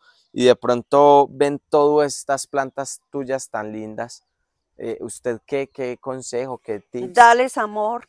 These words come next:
Speaker 2: porque yo me levanto y les hablo a todas. Yo
Speaker 1: Sí.
Speaker 2: les digo, "¿Por qué está triste mi niña hoy?", y ella se pone alegre.
Speaker 1: ¿Ah, sí?
Speaker 2: <laughs>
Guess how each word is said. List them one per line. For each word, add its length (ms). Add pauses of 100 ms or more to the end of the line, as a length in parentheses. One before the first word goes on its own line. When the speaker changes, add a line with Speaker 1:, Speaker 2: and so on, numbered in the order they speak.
Speaker 2:
porque 380
yo 120
me 140
levanto 400
y 40
les 220
hablo 260
a 100
todas. 380 (1040)
Yo 200
Speaker 1:
Sí. 60
Speaker 2:
les 240
digo, 220
"¿Por 220
qué 120
está 240
triste 360
mi 200
niña 440
hoy?", 440
y 80
ella 240
se 120
pone 240
alegre. 540 (400)
Speaker 1:
¿Ah, 160
sí? 460
Speaker 2:
<laughs> 100